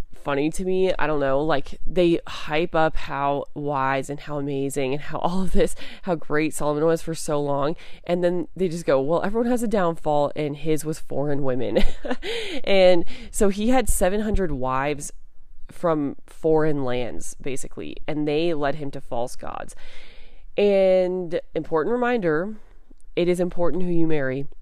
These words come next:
And if you have seven hundred people, well,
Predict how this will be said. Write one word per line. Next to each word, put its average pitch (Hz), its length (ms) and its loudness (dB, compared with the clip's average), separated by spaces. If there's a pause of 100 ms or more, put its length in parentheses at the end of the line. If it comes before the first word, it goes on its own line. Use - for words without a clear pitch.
(880)
And 165 400 2 (500)
if 190 160 -4
you 208 100 -4
have 202 200 -2
seven 190 280 2
hundred 180 320 -4
people, 147 580 -2 (540)
well, 190 320 8